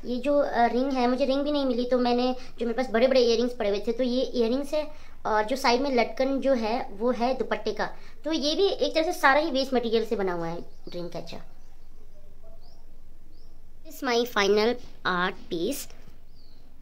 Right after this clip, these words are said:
इस पे लिखा हुआ है faith, love, gratitude, peace। ये भी बना है waste material से। जब हम कभी, अ, मतलब online shopping करते हैं तो उसके साथ जो बॉक्स आता है ना, तो ये उन boxes से बने हुए हैं,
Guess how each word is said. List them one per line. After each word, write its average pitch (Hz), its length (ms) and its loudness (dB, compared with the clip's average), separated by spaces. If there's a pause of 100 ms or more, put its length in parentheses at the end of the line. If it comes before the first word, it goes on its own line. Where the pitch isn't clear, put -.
(420)
इस - 120 -12
पे 262 60 0
लिखा 240 200 4
हुआ 220 120 10
है 208 140 2
faith, 294 500 8
love, 240 300 10
gratitude, 208 480 4 (120)
peace। 185 320 0 (480)
ये 240 120 0
भी 285 80 2
बना 285 160 8
है 277 160 4
waste 247 280 2
material 185 420 2
से। 285 320 2 (480)
जब 262 220 2
हम 269 140 2
कभी, 262 320 2
अ, 220 320 2
मतलब 214 400 4
online 214 260 8
shopping 220 300 4
करते 196 220 2
हैं 208 60 2
तो 254 40 4
उसके 254 160 -2
साथ 277 60 2
जो 302 80 4
बॉक्स 226 340 10
आता 208 180 4
है 180 60 4
ना, 233 140 2 (400)
तो 285 80 6
ये 285 220 6
उन 311 340 4
boxes 240 540 4
से 294 80 6
बने 214 220 6
हुए 175 140 2
हैं, 170 200 -4